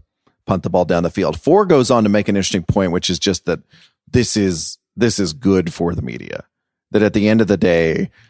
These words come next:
because it's sort of the realization, which, or the belated realization that, that Facebook's not gonna be a magic elixir,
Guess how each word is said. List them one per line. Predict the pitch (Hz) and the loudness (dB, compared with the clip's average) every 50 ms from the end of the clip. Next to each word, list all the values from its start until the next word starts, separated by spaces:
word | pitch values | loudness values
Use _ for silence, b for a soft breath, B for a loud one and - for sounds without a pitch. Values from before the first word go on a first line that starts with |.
| b b _ | b b _
because | 110 - - 113 98 92 85 78 | -6 -4 -2 0 0 0 -2 -4
it's | - 104 107 - | -6 -6 -6 -2
sort | - 123 107 101 | 0 0 0 0
of | |
the | 92 95 | 0 -2
realization, | 90 98 98 95 95 92 82 92 90 87 - - 90 87 90 | -2 0 0 0 0 -2 -2 -2 -2 -2 -4 -6 -6 -8 -8
which, | 90 90 - - 98 | -8 -8 -10 -10 -12
or | - 87 98 92 | -6 -4 -4 -4
the | 85 87 95 87 | -2 -2 -4 -4
belated | - 143 104 101 104 110 104 95 85 | -2 -2 -2 0 0 0 0 -2 -2
realization | 87 85 80 85 78 78 85 82 - - 85 | -4 -4 -4 -6 -6 -6 -6 -6 -6 -8 -8
that, | 85 80 - _ | -8 -10 -8 _
that | - - | -10 -6
Facebook's | - - 104 95 - 95 87 - | -2 -2 -2 -2 -2 -6 -6 -6
not | - 90 85 | -6 -6 -6
gonna | 76 80 80 | -6 -8 -6
be | 85 85 | -6 -6
a | 78 | -6
magic | 76 76 76 78 - 85 - | -4 -4 -6 -6 -6 -8 -10
elixir, | 71 67 76 80 - - - - - | -10 -10 -8 -8 -8 -8 -10 -10 -14